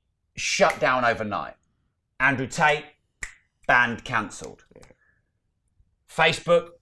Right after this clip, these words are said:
Speaker 1: changed their algorithm. All of a sudden, my Facebook Lives go from millions of views to thousands of views, low thousands. So with information, that can happen just like that, where it can be really like a roller coaster.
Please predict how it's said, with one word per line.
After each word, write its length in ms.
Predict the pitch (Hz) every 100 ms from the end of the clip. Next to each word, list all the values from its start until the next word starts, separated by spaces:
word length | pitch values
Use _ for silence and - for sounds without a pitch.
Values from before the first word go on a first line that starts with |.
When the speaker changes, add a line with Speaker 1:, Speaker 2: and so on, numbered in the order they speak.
| _ -
Speaker 1:
changed 320 | 160 151 131
their 120 | 135
algorithm. 460 | 135 127 113 107 120
All 120 | 120
of 60 |
a 60 | 113
sudden, 240 | - 113
my 120 | 117 113
Facebook 380 | 127 127 - 113
Lives 200 | 110 -
go 160 | 113
from 160 | 113 110
millions 360 | 123 120 107
of 80 | 107
views 260 | 101 110 104
to 220 | 113 107
thousands 520 | 104 98 92 101 85
of 120 | 87 85
views, 260 | 78 82
low 180 | 104 98
thousands. 640 | 90 65 - - - - _ _ _ _ _ _
So 220 | - 120
with 120 | 131
information, 520 | 180 170 156 143 123
that 140 | 131 123
can 100 | 120
happen 200 | 113 113
just 180 | 117 123
like 140 | 101
that, 180 | 107 78
where 100 | 98
it 100 | 98
can 100 | 95
be 100 | 104
really 240 | 104 117
like 180 | 110 104
a 60 | 90
roller 300 | 95 92 87
coaster. 380 | 76 - -